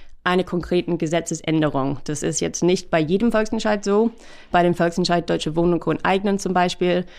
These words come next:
also würde kein konkreter Gesetzesentwurf zur Abstimmung gestellt.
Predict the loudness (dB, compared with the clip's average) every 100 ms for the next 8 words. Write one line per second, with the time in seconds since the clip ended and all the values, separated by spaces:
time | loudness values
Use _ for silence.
0 | -8 -2 0 2 0 0 2 4 2 0
1 | -6 -18 -6 0 2 2 2 0 0 -2
2 | -2 0 0 -2 -2 -2 -2 -2 0 -2
3 | 0 0 0